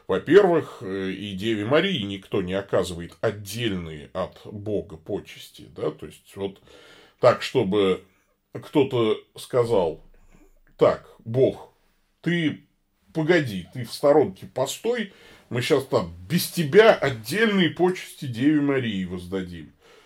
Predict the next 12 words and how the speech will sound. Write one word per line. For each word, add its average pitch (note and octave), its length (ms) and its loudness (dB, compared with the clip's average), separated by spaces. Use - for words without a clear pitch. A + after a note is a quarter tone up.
Ну, C#3 320 -2
то C#3+ 80 0
есть B2+ 240 -2
это, C#3 240 -2
э, G2+ 1500 0
совершенно C3+ 520 -2
анекдотическая B2+ 960 -2
ситуация, - 640 -4
такого - 380 -12
быть A#2+ 340 -12
не G#2 80 -12
может. G#2 320 -10